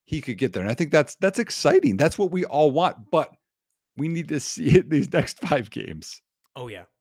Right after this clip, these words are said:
Speaker 2: Hundred percent. Now, are you ready for the hard part?
Speaker 1: Yep.
Speaker 2: So now we're gonna talk about things that we don't think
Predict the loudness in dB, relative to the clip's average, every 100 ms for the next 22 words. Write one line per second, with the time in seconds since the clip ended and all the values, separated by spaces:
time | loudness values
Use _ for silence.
0 | _ _ -18 -16 -16 -16 -18 -20 _ _
1 | _ -14 -12 -12 -14 -14 -12 -10 -8 -12
2 | -16 _ _ -20 -20 -16 -16 -18 -20 -20
3 | _ _ _ _ _ _ _ _ -20 -20
4 | _ _ _ _ _ _ -2 -2 _ _
5 | _ _ _ _ _ _ -18 -16 -16 -18
6 | _ -14 -12 -12 -12 -10 -10 -8 -12 -10
7 | -14 -14 -18 -18 -20 -16 -16 -16 _ -20
8 | -20